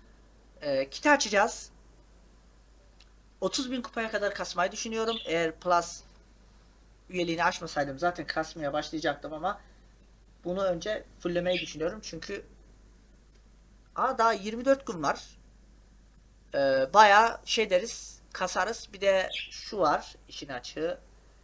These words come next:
Kupa Ligi de bitecek yedi gün sonra. Yine kupalar biraz sıfırlanacak. O yüzden yani şöyle diyeyim. Şuradan en az kupaya gelsek.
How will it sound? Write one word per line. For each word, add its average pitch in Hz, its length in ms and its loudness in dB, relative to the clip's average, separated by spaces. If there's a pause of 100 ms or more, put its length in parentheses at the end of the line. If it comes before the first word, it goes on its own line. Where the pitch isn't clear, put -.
(200)
Kupa - 200 -2
Ligi 170 260 0
de 160 100 2
bitecek - 380 -10
yedi 135 160 -2
gün 123 140 -8
sonra. 120 260 -8
Yine 139 220 -6
kupalar 120 360 -6
biraz 113 160 -8
sıfırlanacak. 160 600 -8
O 175 100 -2
yüzden 220 220 -2 (440)
yani 190 240 4
şöyle 202 340 2
diyeyim. 208 220 -8 (240)
Şuradan 170 300 -6
en 190 120 -8
az 170 200 -4
kupaya 170 280 -2
gelsek. 160 640 -6